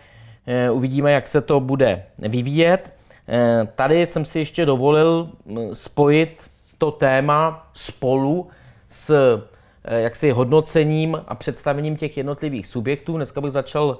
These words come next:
velmi krátce top nula devět, eh, s aktuální tematikou léků, protože na to se mě dost často ptáte a posíláte mi, eh, různé otázky. Já na to nejsem,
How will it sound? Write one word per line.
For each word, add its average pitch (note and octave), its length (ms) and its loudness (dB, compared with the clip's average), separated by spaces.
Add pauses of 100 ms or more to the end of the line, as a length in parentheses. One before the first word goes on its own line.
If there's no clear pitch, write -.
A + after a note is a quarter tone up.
(420)
velmi C3 300 2
krátce C#3 420 -2
top D3 240 -4
nula D3+ 200 0
devět, C#3 480 2 (400)
eh, B2+ 220 -2
s - 160 -12
aktuální C#3+ 520 0
tematikou C#3 800 -4
léků, A#2+ 760 -2 (560)
protože A#2 400 -8 (100)
na A2 140 -4
to B2 120 -12
se B2+ 140 -10
mě C3+ 140 -4
dost B2+ 220 -8
často C3 320 -6
ptáte G#2+ 440 -2
a G#2 60 -6
posíláte A2+ 640 -6
mi, A2+ 260 -8 (600)
eh, G#2+ 280 -2
různé A#2+ 260 -2
otázky. A#2+ 480 -2
Já B2 100 0
na A#2+ 80 -4
to C#3 100 -6
nejsem, C3+ 400 -4